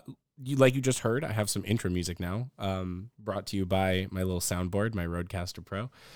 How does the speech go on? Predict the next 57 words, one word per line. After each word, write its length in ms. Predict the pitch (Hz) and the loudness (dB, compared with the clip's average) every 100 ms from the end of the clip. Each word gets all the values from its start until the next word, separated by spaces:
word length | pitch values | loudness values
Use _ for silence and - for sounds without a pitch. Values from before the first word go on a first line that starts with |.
| - - - | -20 -20 -8
Uh, 200 | 85 85 85 | -2 0 2
I 40 | |
love 220 | 95 95 | 2 2
this 120 | 95 | 0
little 160 | 101 90 | 0 0
thing, 280 | 104 135 160 | 0 -2 -4
and, 320 | 98 92 90 87 | -4 -2 -2 -2
uh, 160 | 87 | -2
we're 100 | 95 | 2
using 280 | 101 101 110 | 4 4 4
it 160 | 107 - | 4 2
from 220 | 98 95 | 0 2
now 180 | 95 98 | 4 4
on, 320 | 98 151 208 - | 2 0 -4 -4
and 160 | 101 | -2
I'm 80 | 90 | 0
really 220 | 95 98 | 0 0
excited 420 | 90 - 90 92 87 | 0 0 0 0 0
about 360 | 92 87 87 _ - | 0 0 -4 _ -6
the 100 | 107 | 2
quality 400 | 117 107 92 87 | 8 8 6 2
of 40 | |
the 80 | 85 | -2
podcast. 480 | 87 82 - - - - _ _ | -4 -6 -8 -10 -14 -18 _ _
Now, 100 | 147 | 4
what 140 | 143 170 | 6 8
I'm 120 | 123 | 8
not 220 | 170 311 | 8 4
excited 460 | - - 101 92 90 | 0 2 4 2 0
about 340 | 90 87 - - _ | 0 0 0 -6 _
<laughs> 160 | _ - | _ 4
is 300 | 113 143 135 | 8 8 10
what, 300 | 151 147 - - _ - | 8 8 4 -20 _ 2
is 100 | 127 | 4
how 220 | - 175 | 4 4
much 240 | 156 - - | 4 2 0
I 100 | 101 | 0
have 160 | 104 | 0
to 60 | - | -2
talk 220 | 117 92 | -4 -4
about 160 | 87 85 | -6 -8
today. 240 | 90 82 - _ _ - | -8 -10 -12 _ _ 4
I've 280 | 151 180 | 6 6
missed 320 | 143 127 - - | 6 4 4 2
so 260 | - 139 | 4 6
many 160 | 175 170 | 6 6
weeks 260 | 127 113 | 6 6
in 60 | 117 | 4
a 60 | 98 | 4
row, 320 | 90 87 90 | 4 2 0
and 140 | 104 107 | 0 0
it's 120 | 98 | 4
really 260 | 113 156 156 | 6 8 8
unfortunate. 540 | 110 98 92 87 87 | 4 4 2 0 -4
December 340 | 101 123 131 | 0 0 2
has 100 | 151 | 2
been 260 | 113 110 101 | 2 2 0